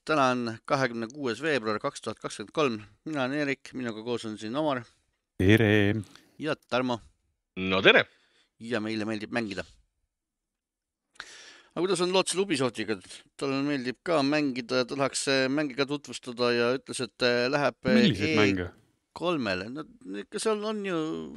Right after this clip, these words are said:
Speaker 1: neli, neli mängu tuleb see aasta välja.
Speaker 2: Aa,
Speaker 3: Ja
Speaker 2: kus
Speaker 3: see
Speaker 2: mõttes?
Speaker 3: Ju-, Ju-, see Just Dance ja siis see
Speaker 1: Ei,
Speaker 3: imelik
Speaker 1: ei.
Speaker 3: see X-, X-Defi-,
Speaker 1: Just-
Speaker 3: X-Defiant ja oota,
Speaker 1: Need
Speaker 3: midagi
Speaker 1: on,
Speaker 3: oli veel.
Speaker 1: need on eraldi, need on veel
Speaker 3: Crew,
Speaker 1: lisaks.
Speaker 3: Crew,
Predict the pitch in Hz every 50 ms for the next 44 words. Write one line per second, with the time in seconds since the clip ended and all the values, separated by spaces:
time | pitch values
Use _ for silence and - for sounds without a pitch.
0 | - - - _ _ - 151 180 190 170 160 156 160 165 165 160 156 165 147 120
1 | 104 95 95 98 92 - - 95 - - - 92 92 90 87 90 90 _ _ _
2 | _ _ - - 92 90 98 139 185 214 190 143 117 95 87 - 104 - - 139
3 | 131 160 147 143 127 - - 131 - - 110 135 131 - 147 131 - 170 175 -
4 | - - 214 214 202 185 180 - - 139 131 156 151 - - 151 139 135 131 131
5 | 127 123 127 135 147 156 147 131 143 151 135 123 - 131 123 165 - - - 113
6 | - - - 247 - 208 349 - - - - - 151 185 - 294 240 - - -
7 | - 202 180 - 185 185 180 170 175 170 160 156 - 165 156 151 156 156 151 147
8 | 151 151 147 147 151 151 - _ _ - - - - - _ _ _ _ - -
9 | 131 147 160 151 143 180 143 143 147 143 139 117 95 87 90 113 123 - 135 143
10 | 170 202 196 170 156 135 113 101 92 80 92 95 95 113 139 160 165 160 143 135
11 | 143 143 131 135 185 226 127 95 - 208 226 240 214 202